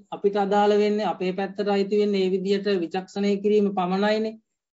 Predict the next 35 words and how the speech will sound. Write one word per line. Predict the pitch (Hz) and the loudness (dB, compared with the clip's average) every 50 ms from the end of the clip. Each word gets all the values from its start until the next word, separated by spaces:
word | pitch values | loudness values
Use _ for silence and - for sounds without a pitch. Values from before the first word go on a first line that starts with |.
| _ _ _ - | _ _ _ -12
එතකොට | - - 185 180 180 175 180 170 | -8 -6 -4 -2 -2 -2 -2 -2
දැන් | 170 165 165 160 | -2 -2 -2 -2
අපි | 156 156 - 160 | -4 -4 -4 -6
කිසිම | - - 170 - 190 185 | -6 -6 -6 -2 0 0
ධර්ම | 185 175 170 165 160 175 180 180 | 2 4 4 4 2 2 0 0
පරයයක් | 180 175 180 180 180 185 180 180 185 185 175 180 | 0 2 2 4 4 4 6 6 6 4 2 0
ස්වාමීන් | - 175 165 165 170 170 175 | -4 -4 -2 -2 -2 -2 -4
වහන්සේ | 175 175 180 165 | -6 -6 -8 -8
පුන | - 165 170 170 - | -8 -8 -8 -6 -4
පුනාම | 180 175 180 180 180 175 | -2 0 2 2 2 0
කියලා | 175 190 175 175 165 | 0 0 -2 0 0
තියෙනවනේ | - 180 170 180 175 170 170 165 | 0 0 0 0 -2 -2 -2 -4
ඒක | 160 160 170 151 | -4 -4 -4 -4
මේකයි | 151 156 160 160 - 180 180 185 180 | -2 -4 -2 0 2 2 4 4 4
කියලා | 185 190 185 185 185 180 175 175 - - _ _ _ _ _ - | 4 4 4 6 6 4 4 2 0 -8 _ _ _ _ _ -12
අපි, | 160 - - 180 185 202 196 - | -8 -2 2 2 2 2 0 -4
අපි | - - - - 180 | -10 -8 -4 -2 0
ගත්තොත් | 175 175 175 180 - 190 180 185 - | 0 0 0 -2 -2 -6 -6 -4 -2
ඒක | 185 180 165 165 | -2 0 0 0
අපිට | 147 - - 165 175 175 | 0 0 -2 -2 -2 -2
තේරුච්ච | 180 175 175 180 180 180 - 202 185 | 0 0 0 0 0 -2 -4 -4 0
කාරණයක් | 185 180 180 185 185 190 190 196 190 196 | 2 4 4 4 4 2 0 -2 -4 -4
වෙනවනේ. | 202 196 202 202 202 190 170 | -4 -2 0 0 0 2 2
ආ-, | 165 165 175 180 196 190 - | 2 4 2 2 0 -2 -4
ආපහු | 165 160 160 160 - 190 196 196 | -4 -4 -4 -4 -4 -4 -2 -2
එතකොට | 190 190 196 190 190 185 180 196 196 208 202 - _ _ _ _ _ _ 208 | -2 -4 -4 -4 -4 -4 -4 -4 -6 -6 -8 -14 _ _ _ _ _ _ -2
ආය | 175 175 180 | 0 0 2
වැරදිලානේ. | 175 180 180 185 185 208 208 208 214 214 214 220 - - _ _ _ _ _ _ _ | 2 2 2 2 4 4 4 4 2 0 -2 -6 -8 -14 _ _ _ _ _ _ _
එතකොට | - - - 196 180 196 196 190 | -12 -10 -8 -6 -4 -4 -4 -2
ස්වාමීන් | 196 185 202 202 202 202 208 | -2 -2 0 0 0 0 0
වහන්සේ | 220 220 226 180 | 0 0 0 0
අර | 170 175 175 | 2 2 2
විදිහට | 180 180 180 202 202 202 - 190 | 2 4 6 6 6 6 4 0
විචක්ෂණය | 180 180 180 185 185 - - - 202 196 202 202 202 | -2 -2 -2 -4 -6 -6 -6 -6 -2 0 2 2 0
කිරීම | 196 202 196 196 196 202 202 | 0 2 4 4 6 6 6